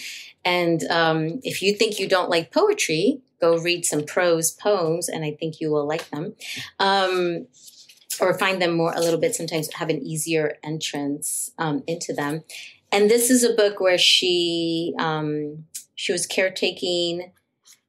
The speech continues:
her parents at the end of their lives. Um, so she writes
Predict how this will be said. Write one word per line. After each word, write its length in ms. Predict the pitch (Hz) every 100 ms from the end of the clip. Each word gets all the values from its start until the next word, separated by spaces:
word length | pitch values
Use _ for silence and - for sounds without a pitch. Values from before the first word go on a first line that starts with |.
| _
her 140 | - 196
parents 600 | - 180 214 339 - -
at 160 | -
the 140 | - -
end 180 | 170 175
of 120 | 165
their 180 | 165 160
lives. 680 | 156 156 175 220 269 - -
Um, 640 | 170 165 160 160 156 156 147 -
so 200 | - 190
she 200 | 180 202
writes 580 | 180 190 220 - - -